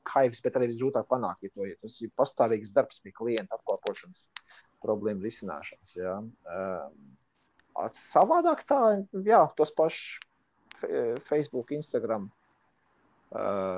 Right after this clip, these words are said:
bezmaksas stūļus, tos arī liek, vei-, veidot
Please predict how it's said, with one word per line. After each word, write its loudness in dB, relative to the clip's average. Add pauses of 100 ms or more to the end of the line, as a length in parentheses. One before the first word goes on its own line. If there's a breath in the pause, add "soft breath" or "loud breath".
(320)
bezmaksas -2
stūļus, 2
tos -4
arī -2
liek, 2 (180)
vei-, 0 (160)
veidot 0